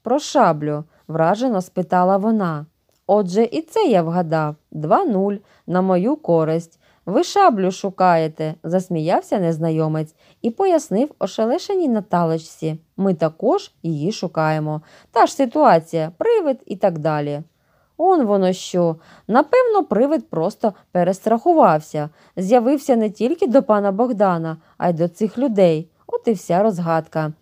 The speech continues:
Трохи прикро, але що вдієш? Може, руснаки видалися йому не дуже тямущими". "Мене звати Антип", — відрекомендувався хлопець.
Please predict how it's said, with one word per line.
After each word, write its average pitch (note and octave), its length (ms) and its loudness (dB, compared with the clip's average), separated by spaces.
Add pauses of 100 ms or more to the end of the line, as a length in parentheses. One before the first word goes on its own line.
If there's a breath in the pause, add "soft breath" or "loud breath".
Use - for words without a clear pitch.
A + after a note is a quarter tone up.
(220)
Трохи A4+ 360 2
прикро, G#3 580 0 (360 soft breath)
але A3 220 0
що A#4+ 200 2
вдієш? F3+ 640 -2 (260 soft breath)
Може, F#4 460 0
руснаки A3+ 800 0 (240 loud breath)
видалися A3 640 2
йому G3 360 0
не F#3 180 -2
дуже F3+ 320 -4
тямущими". E3 800 -4 (440)
"Мене G#4 240 0
звати F#3+ 360 -4
Антип", — E3 480 -2 (360 soft breath)
відрекомендувався F3 1120 0
хлопець. D#3 600 -6